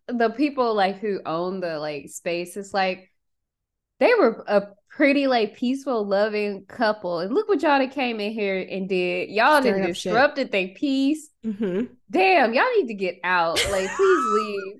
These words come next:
Speaker 1: Please leave. They were fine when they came in this morning. Then y'all came in here asking questions. And now look, the ba-, look, the lady crying. The lady
Speaker 2: Mm-hmm.
Speaker 1: is over here crying.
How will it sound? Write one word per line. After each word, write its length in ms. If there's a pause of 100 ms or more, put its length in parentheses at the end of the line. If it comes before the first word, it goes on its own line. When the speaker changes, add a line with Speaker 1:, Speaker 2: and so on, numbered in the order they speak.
Speaker 1:
Please 260
leave. 360
They 120
were 280
fine 320
when 100
they 100
came 360
in 220
this 300
morning. 300
Then 140
y'all 240
came 280
in 140
here 260
asking 420
questions. 440
And 140
now 220
look, 240
the 100
ba-, 220
look, 360
the 140 (120)
lady 160
crying. 600
The 80 (120)
lady 280
Speaker 2:
Mm-hmm. 80
Speaker 1:
is 80
over 240
here 160
crying. 540